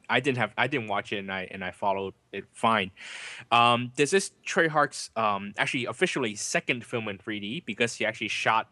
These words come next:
a test feature film called Catching Monkey in order to do the test necessary to make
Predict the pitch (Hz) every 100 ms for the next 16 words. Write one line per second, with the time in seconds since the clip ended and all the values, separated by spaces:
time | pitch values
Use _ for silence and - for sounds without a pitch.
0 | - - - 180 - - - 117 - 107
1 | - 101 104 - 110 - 127 120 110 113
2 | 135 127 95 95 _ _ - _ - 120
3 | 127 123 123 120 117 95 - 113 - -
4 | _ - 120 - - 113 104 104 - -
5 | 101 101